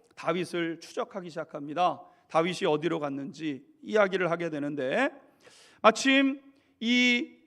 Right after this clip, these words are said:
놉 성읍에 다윗의, 아니, 사울 왕의 신하 중에 아주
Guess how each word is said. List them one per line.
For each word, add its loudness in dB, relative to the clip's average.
놉 4
성읍에 2
다윗의, 0
아니, -4
사울 2
왕의 2
신하 0
중에 -6
아주 -8